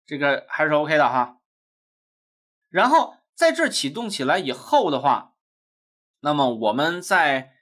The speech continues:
呃，在我们这个框里面，我们运行 React Native，N A T I V E，然后叫 run 安卓，N D R O I D，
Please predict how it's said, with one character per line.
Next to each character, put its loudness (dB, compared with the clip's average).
呃， 0
在 0
我 0
们 -4
这 -2
个 -4
框 0
里 -2
面， -12
我 -10
们 -10
运 -6
行 -8
React -4
Native，N -10
A -6
T -10
I -2
V -10
E， -12
然 0
后 2
叫 0
run -2
安 -6
卓 -6
，N -16
D -14
R -10
O -12
I -10
D， -20